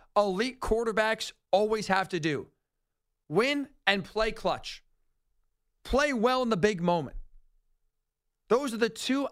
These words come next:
attributes you can absolutely give Brock Purdy right now. He's a winner, and he is clutch. Sunday night was the latest example.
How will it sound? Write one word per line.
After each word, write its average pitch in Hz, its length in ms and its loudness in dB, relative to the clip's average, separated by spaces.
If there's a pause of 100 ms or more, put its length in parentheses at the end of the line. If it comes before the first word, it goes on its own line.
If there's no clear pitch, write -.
attributes 180 760 -2 (260)
you 208 200 -2
can 233 180 0 (100)
absolutely 214 560 0
give 180 340 -2
Brock 180 320 -2
Purdy 175 240 -2
right 139 180 0
now. 113 260 -4 (180)
He's 208 220 0
a 185 60 4
winner, 285 460 0 (480)
and 240 220 0
he 233 380 -4
is 214 200 -2
clutch. - 560 -4 (1700)
Sunday 302 400 2
night 277 160 -2
was 277 120 -4
the 254 60 -2
latest 233 300 -4
example. 220 460 -4